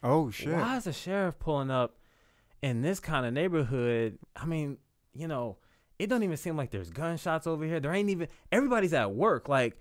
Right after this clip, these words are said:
Speaker 1: Maybe, yeah,
Speaker 2: this
Speaker 1: right.
Speaker 2: doesn't seem like the neighborhood where, like, the sheriff just has to pull through this random neighborhood.
Speaker 1: Right.
Speaker 2: You know what I mean?
Speaker 1: Just
Speaker 2: It's
Speaker 1: not
Speaker 2: like,
Speaker 1: patrolling. This
Speaker 2: it's
Speaker 1: isn't
Speaker 2: like
Speaker 1: like his
Speaker 2: he should just
Speaker 1: patrol.
Speaker 2: be chilling off the highway, eating donuts and watching out for people speeding. That's what he
Speaker 1: Right.
Speaker 2: need to
Speaker 1: That's
Speaker 2: be
Speaker 1: what
Speaker 2: doing.
Speaker 1: revenue
Speaker 2: That's what, yeah,
Speaker 1: collecting.
Speaker 2: that's where you
Speaker 1: Yeah.
Speaker 2: make your money at.
Speaker 1: Yeah.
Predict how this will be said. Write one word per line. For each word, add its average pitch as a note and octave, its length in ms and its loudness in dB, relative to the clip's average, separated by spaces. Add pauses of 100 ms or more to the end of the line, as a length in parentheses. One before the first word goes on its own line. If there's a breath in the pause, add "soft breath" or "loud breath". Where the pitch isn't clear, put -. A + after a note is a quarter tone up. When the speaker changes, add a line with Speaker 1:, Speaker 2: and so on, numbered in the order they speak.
Speaker 1:
Maybe, A#2+ 260 -4
yeah, A2+ 240 -2
Speaker 2:
this G#3+ 160 8
Speaker 1:
right. A#3+ 80 2
Speaker 2:
doesn't G#3+ 280 6
seem G#3 200 2
like F3+ 160 0
the D3 80 2
neighborhood D#3 560 2
where, C3 160 4
like, A#2 380 0
the G#2+ 80 -6
sheriff D3+ 360 4
just B2 160 -6
has C3+ 160 0
to G#2+ 80 -6
pull C3+ 300 2
through C3 200 0
this A2+ 200 -2
random A#2 320 0
neighborhood. G#2+ 560 -4 (160)
Speaker 1:
Right. A#2 400 2
Speaker 2:
You C#3 120 0
know D#3 60 4
what D#3 100 4
I C#3+ 40 0
mean? D#3 320 0 (160)
Speaker 1:
Just - 140 -2
Speaker 2:
It's D#3+ 60 2
Speaker 1:
not D#3+ 80 8
Speaker 2:
like, F3+ 200 8
Speaker 1:
patrolling. C3 460 2
This B2+ 160 -2
Speaker 2:
it's G3 80 6
Speaker 1:
isn't F3 80 0
Speaker 2:
like G#3 140 10
Speaker 1:
like - 40 -4
his B2 140 -4
Speaker 2:
he B3+ 160 8
should C4 160 2
just G#3 160 6
Speaker 1:
patrol. C#3 40 4
Speaker 2:
be F3+ 120 6
chilling F#3+ 360 10
off E3+ 200 8
the B2 120 8
highway, C#3+ 520 10
eating C3+ 320 0
donuts C3+ 480 4
and A2+ 360 -2
watching C#3+ 380 8
out C3+ 140 6
for B2+ 80 -4
people B2+ 240 -2
speeding. D3+ 500 6
That's C#3+ 180 6
what C#3 120 8
he E3+ 100 12
Speaker 1:
Right. F3 80 12
Speaker 2:
need C#3 140 6
to A#2 80 0
Speaker 1:
That's A#2 100 2
Speaker 2:
be C#3+ 100 2
Speaker 1:
what C#3 80 6
Speaker 2:
doing. G#2 200 -2
Speaker 1:
revenue C3+ 320 4
Speaker 2:
That's A3 180 10
what, A2+ 140 4
yeah, G3+ 80 10
Speaker 1:
collecting. C#3 120 8
Speaker 2:
that's A#3+ 140 8
where E3 100 6
you D3 300 2
Speaker 1:
Yeah. C#3+ 300 4
Speaker 2:
make D#3 200 6
your B2 120 4
money D3+ 360 8
at. A2+ 100 6
Speaker 1:
Yeah. D3 220 8